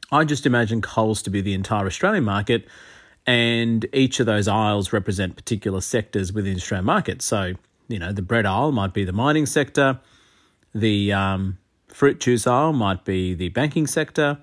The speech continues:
the fruit and veg aisle might be the retail sector, et cetera. Um, so,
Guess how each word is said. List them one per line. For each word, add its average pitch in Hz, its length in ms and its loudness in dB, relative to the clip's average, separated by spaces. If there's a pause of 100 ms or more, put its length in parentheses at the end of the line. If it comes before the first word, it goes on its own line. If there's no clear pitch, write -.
(920)
the 95 200 -2
fruit 131 180 2
and 98 80 -2
veg 120 200 4
aisle 123 280 4
might 95 260 -2
be 92 200 -2
the 85 220 -6
retail 139 360 2
sector, 117 360 -2
et 98 120 -4
cetera. - 420 -6 (320)
Um, 101 320 -2
so, 101 460 0